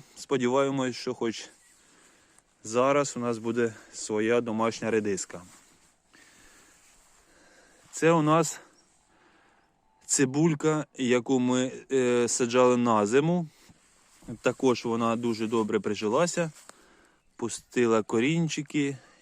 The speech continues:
і почувається добре. Вона вже днів п'ять по-, е,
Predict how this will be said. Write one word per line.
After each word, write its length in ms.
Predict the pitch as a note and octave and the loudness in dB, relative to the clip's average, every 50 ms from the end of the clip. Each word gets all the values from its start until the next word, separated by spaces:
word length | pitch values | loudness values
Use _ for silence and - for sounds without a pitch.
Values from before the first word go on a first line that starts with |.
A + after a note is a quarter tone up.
| _ - | _ -16
і 300 | D3+ C3+ C3 D3+ D#3+ D#3 | -12 -8 -6 -6 -6 -4
почувається 680 | D3 C#3 B2+ - C3+ C3+ C#3 C3+ C3+ C3 - - C#3 | -4 -6 -6 -4 -2 0 0 2 0 0 0 -2 -4
добре. 400 | B2+ A#2 G#2 F#2+ F2 E2+ F2+ E2+ E2 - _ _ _ _ _ _ - - - - - - - _ | -2 -2 -6 -6 -6 -8 -12 -14 -14 -18 _ _ _ _ _ _ -20 -20 -20 -20 -20 -20 -18 _
Вона 200 | A#2 A#2+ A#2+ A#2+ | -6 -4 -2 -2
вже 340 | A#2+ A2 A#2 B2 B2 A#2+ A2+ - - - - - - - _ _ _ _ _ _ _ _ _ _ _ _ _ _ _ _ _ | -2 -2 -2 -2 -2 -2 -4 -6 -16 -20 -20 -20 -20 -20 _ _ _ _ _ _ _ _ _ _ _ _ _ _ _ _ _
днів 340 | A2+ A#2 B2+ C3+ B2+ A#2+ A2 | -8 -2 0 0 0 0 0
п'ять 320 | - C3 A#2+ A#2 A2+ - _ _ _ _ _ _ _ _ _ _ _ _ _ _ | 2 4 4 4 2 0 _ _ _ _ _ _ _ _ _ _ _ _ _ _
по-, 640 | - C3 C3 C3 C3 C3+ B2+ B2 A#2+ A#2+ A#2+ | 0 2 2 4 2 2 0 2 2 2 2
е, 40 | A#2+ | 0